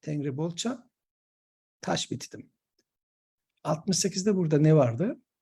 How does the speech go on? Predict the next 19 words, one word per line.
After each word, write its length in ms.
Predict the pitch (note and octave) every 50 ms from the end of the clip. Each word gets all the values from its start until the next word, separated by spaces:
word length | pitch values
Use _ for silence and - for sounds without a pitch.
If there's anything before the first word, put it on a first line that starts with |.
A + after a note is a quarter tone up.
| _ _ _ _ _ _ _ _ _ _ _ _ _ _ _ _ _ _ -
Begim, 380 | D3 D#3 D3+ D3+ E3 A3+ B3
Tegin, 600 | A#3 - - G3 F#3 E3+ G#3 A#3+ C4+ C#4+ C#4 - _ -
Yügeri, 500 | C#3+ D#3+ D#3+ D#3+ E3 E3+ G#3 C4 B3+ -
Tengri, 580 | - - F#3 F3 E3+ D3+ B2+ B2+ D#3 B3 D4+ - - _ -
Ri. 440 | C3 - D#3 F3 F#3+ G3+ F#3 E3+ - _ _ _ _ _ _ _ _ _ _ _ _ _ _ _ _ _ _ _
Tamamlama 460 | - C#3 C3+ C#3+ C#3+ D3 D#3+ E3+ F#3
olarak 280 | F#3+ G3 G#3 G#3 G3+ -
görülüyor. 440 | - F#3+ F#3+ G3+ A3 B3 C4 B3 - _ _ _ _ _
Taş 280 | - D3+ D3 - -
bititim, 480 | D3+ D#3 - - - G#3+ A#3+ C4 - - _
sonra 280 | - - - A#2+ C#3+ D#3+
boşluk 340 | G3 F3 - - - - -
var. 220 | - - - - _ _ _ _ _ _ _ _ _ _ _ _ _ _ _ _ _ _ _ _ _ _ _ _ _ _ _ _ _ _ _
O 80 | - B2+
zaman 480 | A#2+ A#2+ A2+ B2 E3 G#3 B3+ - - _ _ _ _ _ _ _ -
yine 340 | C3+ C3 C#3 C#3 - - - _ _ _ _ _ _ -
Begim, 360 | D3+ C#3+ D3+ F#3 G#3+ A3+ A3
Tegin, 540 | - - G#3 F3 G#3+ A#3+ C4+ C#4+ C#4 - - _ -
Yügeri, 580 | D3 D#3 D3+ D#3+ E3+ E3 D#3+ F#3+ B3 D#4 -